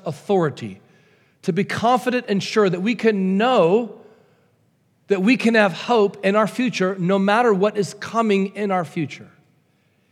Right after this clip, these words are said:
if we are with Christ.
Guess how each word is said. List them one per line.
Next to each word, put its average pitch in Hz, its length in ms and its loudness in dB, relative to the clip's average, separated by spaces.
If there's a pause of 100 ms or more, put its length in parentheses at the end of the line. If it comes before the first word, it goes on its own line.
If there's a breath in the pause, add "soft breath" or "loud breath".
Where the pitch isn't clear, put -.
(340)
if 233 640 2 (1080)
we 202 180 4
are 185 100 4
with 165 260 -2
Christ. - 520 -8